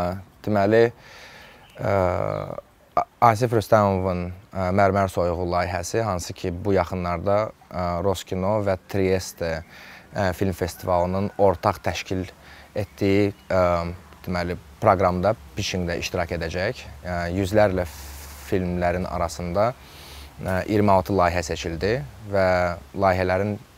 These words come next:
biri məhz Asif Rüstəmovun, ə, layihəsidir. O da Fransa ilə müştərək,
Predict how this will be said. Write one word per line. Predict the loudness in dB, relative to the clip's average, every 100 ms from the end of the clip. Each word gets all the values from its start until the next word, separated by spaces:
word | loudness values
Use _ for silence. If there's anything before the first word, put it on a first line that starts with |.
| -10 -4
biri | 0 0
məhz | 0 -2 -4 -8 -8
Asif | -8 -8
Rüstəmovun, | -10 -6 -6 -6 -8
ə, | -10 -20 -20 -20 -12 -4 -2 2
layihəsidir. | 2 2 0 -8 -12 -12 -14 -2 4
O | 8
da | 10 8 4
Fransa | 0 2 2 0 -2
ilə | 0 -2 -6
müştərək, | -8 -4 -2 -2 -6